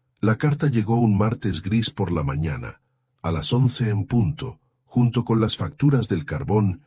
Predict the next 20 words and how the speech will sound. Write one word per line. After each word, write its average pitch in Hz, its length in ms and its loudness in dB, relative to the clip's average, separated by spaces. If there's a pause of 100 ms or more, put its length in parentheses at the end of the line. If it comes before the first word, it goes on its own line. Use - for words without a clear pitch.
(300)
y 113 120 -2
una 143 180 6
invitación 117 720 0
que 98 160 -2
nadie 120 320 2
tenía 104 360 0
intención 87 680 -2
de 73 80 -2
aceptar. - 600 -8 (560)
La 95 120 -2
señorita 117 640 2
Helena 104 340 2
Fairchild 101 720 -4 (260)
estuvo 117 360 2
a 78 80 -2
punto 117 360 2
de 90 120 0
dejarla 85 540 -2
sin 78 240 -2
abrir. 69 480 -6